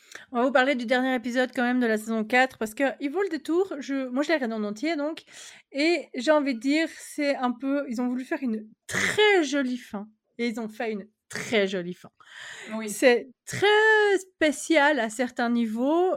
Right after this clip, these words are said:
Speaker 1: mais ça, c'est cute et franchement,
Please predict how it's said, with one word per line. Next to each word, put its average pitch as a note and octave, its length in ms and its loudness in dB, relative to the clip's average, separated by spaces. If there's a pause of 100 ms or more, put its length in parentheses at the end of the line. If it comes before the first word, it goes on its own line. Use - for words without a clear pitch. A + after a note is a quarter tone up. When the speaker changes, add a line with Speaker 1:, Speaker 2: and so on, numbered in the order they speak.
Speaker 1:
mais C#4 580 2
ça, - 440 -8 (760)
c'est - 240 -10
cute - 640 -10 (140)
et G#3+ 300 2 (240)
franchement, A#3 540 -4